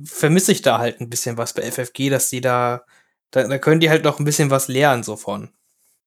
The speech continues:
Da, wahrscheinlich fehlt auch das Geld halt so hinter oder die, die, die Manpower, die halt Games Workshop halt hat im Vergleich. Aber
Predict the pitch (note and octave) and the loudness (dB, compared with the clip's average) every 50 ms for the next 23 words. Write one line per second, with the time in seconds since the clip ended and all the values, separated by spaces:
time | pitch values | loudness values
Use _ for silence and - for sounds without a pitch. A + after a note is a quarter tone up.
0 | _ _ _ - B2+ B2+ B2 A#2 A2 - B2+ - - C#3 D3+ D#3 - D#3+ D#3 D3 | _ _ _ -6 -4 -4 -4 -4 -8 -10 -4 0 2 4 4 4 2 2 2 2
1 | C#3 C#3 B2+ C#3 B2 - - A#2+ B2+ D#3+ D#3+ - F3+ F3 F3 F3 - C#3+ C3+ D#3 | 2 0 0 -2 -4 -2 0 2 2 2 2 4 2 2 2 2 -2 -2 -2 -2
2 | E3+ E3+ - E3+ E3 E3 E3+ _ _ _ _ _ _ _ - B2 A#2+ A#2+ A#2+ A2+ | -2 0 0 0 0 0 -4 _ _ _ _ _ _ _ 0 0 0 0 0 -2
3 | A2+ A2+ A2+ A#2+ _ _ - - A#2 A2+ A#2+ A#2+ A#2 A#2 A#2 C3+ D#3 D#3+ - - | -6 -6 -8 -10 _ _ -10 -8 -8 -6 -6 -4 0 2 2 2 2 0 0 2
4 | E3 D#3+ E3 E3 D#3+ E3 D#3+ D#3 D3 D3 D3+ D3 - C#3+ C3+ - C#3+ D3+ D3 - | 4 4 4 4 4 2 0 0 0 0 0 0 -2 -2 0 0 0 0 2 0
5 | E3 D#3+ - D#3 - - D#3+ - C#3 D3+ - C#3+ C#3 C#3 D3 D#3 D#3+ D#3+ - _ | -2 0 -2 -4 -4 -4 -6 -6 -6 -4 -2 -2 0 2 2 0 0 -2 -6 _
6 | _ _ _ _ _ _ _ _ _ _ _ _ _ _ _ _ _ _ _ - | _ _ _ _ _ _ _ _ _ _ _ _ _ _ _ _ _ _ _ -8
7 | - A2+ A#2 A#2 A2+ A2+ A2+ | -6 -4 -4 -4 -4 -6 -10